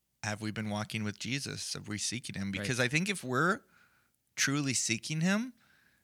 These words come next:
Speaker 1: he's gonna show us. He's gonna give us
Speaker 2: Yeah.
Speaker 1: the wisdom. He's gonna give us the heart. He's gonna give us the resolve, you know. Um, but if we're just kind of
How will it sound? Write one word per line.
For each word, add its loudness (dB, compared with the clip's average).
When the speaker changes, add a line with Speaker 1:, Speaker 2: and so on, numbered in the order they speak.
Speaker 1:
he's -4
gonna 2
show 4
us. -2
He's -6
gonna 0
give 6
us 4
Speaker 2:
Yeah. 0
Speaker 1:
the 6
wisdom. 4
He's 0
gonna 0
give 2
us 0
the 4
heart. 4
He's -6
gonna 0
give 0
us 2
the -4
resolve, 2
you 0
know. 2
Um, 2
but 8
if 4
we're 6
just 4
kind 6
of 2